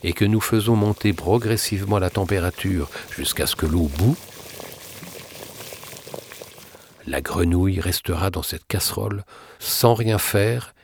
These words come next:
et mourra. Dans ce cas de figure, la grenouille est prise au piège.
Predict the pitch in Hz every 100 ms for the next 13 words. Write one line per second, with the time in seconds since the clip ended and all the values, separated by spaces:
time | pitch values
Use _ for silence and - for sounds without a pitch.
0 | _ 78 76 95 117 - 76 - - _
1 | _ _ _ _ _ _ _ 123 - 139
2 | 180 - 123 131 165 170 156 _ _ _
3 | _ 80 92 90 101 110 120 - 85 -
4 | 120 - 80 - - - - -